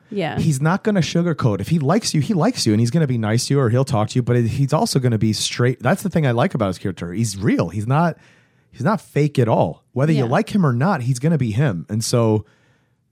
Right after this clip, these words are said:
Speaker 2: I, I don't know. There's something about people who are genuine that are very, that do attract you to that kind of, like,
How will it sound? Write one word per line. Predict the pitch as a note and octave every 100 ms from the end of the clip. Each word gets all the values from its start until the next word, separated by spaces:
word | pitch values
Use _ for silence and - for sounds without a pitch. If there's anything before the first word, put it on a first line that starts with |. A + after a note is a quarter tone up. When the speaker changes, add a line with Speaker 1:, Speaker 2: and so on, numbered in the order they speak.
| _
Speaker 2:
I, | A#2+ A#2+
I | D#3
don't | G#3+
know. | C#3+
There's | A#2+
something | F3+ E3+ D3
about | C#3 C3+
people | C#3 B2 B2
who | A#2+
are | A2
genuine | G2+ G#2 A2+ G2 F2+
that | F2+ F#2+
are | F#2+ F#2+
very, | F#2 G#2+ G#2 F#2+ -
that | A#2
do | - D3+
attract | A#2+ - A#2+ -
you | E2+ D#2+
to | -
that | G#2 G2+ F2+
kind | - A2
of, | G2
like, | G2 F#2+ -